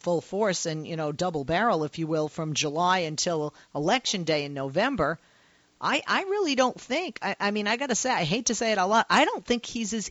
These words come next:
easy to beat for a Democrat, whether it's Hillary or Bernie,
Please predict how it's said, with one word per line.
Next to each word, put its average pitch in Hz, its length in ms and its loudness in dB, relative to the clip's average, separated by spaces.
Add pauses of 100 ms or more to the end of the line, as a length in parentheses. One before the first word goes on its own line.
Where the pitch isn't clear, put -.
easy 240 360 -4
to - 180 -2
beat 190 520 -6 (200)
for 202 200 2
a 202 80 2
Democrat, 180 680 2
whether 180 200 -2
it's 185 140 -6
Hillary 185 420 -2
or 196 220 0
Bernie, 143 460 -4